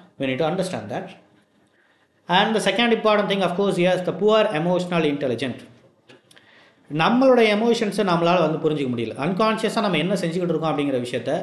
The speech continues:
நம்மளுடைய பிஹேவியரை அண்டர்ஸ்டாண்ட் பண்ணிக்கிறது மூலமாக நாம் தெரிஞ்சுக்கணும். ஓகே, நாமளா நினச்சிக்கிட்டு இருப்போம், நம்ம நல்லவன் தான், நல்லவன் தான், நல்லவன் தான், நம்ம நூறு தடவை நம்ம சொல்லிட்டு இருக்கிறனால, "நான் யாருக்கும் துரோகம் செய்ய கிடையாது"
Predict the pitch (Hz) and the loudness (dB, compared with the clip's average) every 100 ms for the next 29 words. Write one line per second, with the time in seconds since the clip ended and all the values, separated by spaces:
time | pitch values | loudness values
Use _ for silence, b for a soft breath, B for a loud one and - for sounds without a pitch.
0 | B B B 147 156 143 147 185 240 240 | B B B -2 0 2 2 4 4 6
1 | 214 170 175 185 196 180 151 147 135 127 | 4 2 0 0 -2 0 -2 -2 -2 -2
2 | 123 123 131 170 131 131 120 117 107 - | -2 -2 -2 -2 -2 -4 -4 -4 -6 -16
3 | - _ _ _ _ _ _ 123 - 139 | -20 _ _ _ _ _ _ -12 -6 -6
4 | 107 - B B - 151 190 208 196 175 | -6 -12 B B 0 2 4 4 2 0
5 | 175 165 151 147 139 131 147 143 131 131 | -2 -2 -2 -2 -2 0 0 0 -2 -4
6 | 123 139 139 127 123 123 143 139 139 139 | -2 -2 -2 -2 -4 -2 -4 -2 -4 -4
7 | 127 139 131 139 160 131 127 139 127 117 | -4 -4 -2 -4 -4 -6 -6 -4 -6 -8
8 | 117 110 113 127 - B B 143 139 131 | -10 -8 -4 -4 -6 B B -6 0 2
9 | 143 156 156 156 139 147 143 131 123 117 | 4 2 0 -2 2 2 0 -2 -2 -2
10 | 117 110 120 117 | -4 -4 -4 -6